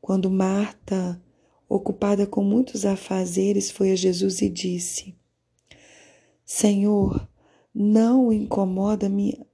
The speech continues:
que minha irmã fique aí sentada enquanto eu faço todo o trabalho?" Não o incomoda que minha irmã fique aí sentada enquanto eu faço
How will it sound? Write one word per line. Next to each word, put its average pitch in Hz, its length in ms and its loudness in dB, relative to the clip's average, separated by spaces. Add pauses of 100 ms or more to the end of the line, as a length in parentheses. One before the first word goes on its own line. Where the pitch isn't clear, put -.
que 202 160 -4
minha 214 240 2
irmã 202 280 2
fique - 360 -6
aí 196 120 2
sentada 196 960 -2 (640)
enquanto 226 500 2
eu 208 100 6
faço 220 440 -2
todo 226 420 -2
o 202 40 0
trabalho?" 202 880 -2 (2250)
Não 202 680 2
o 214 100 0
incomoda 180 1040 -4 (640)
que - 160 -8
minha 202 420 4
irmã 185 640 -2 (520)
fique - 360 -4
aí 185 220 0
sentada 190 1040 -2 (600)
enquanto 202 760 0
eu 202 180 2
faço - 800 -6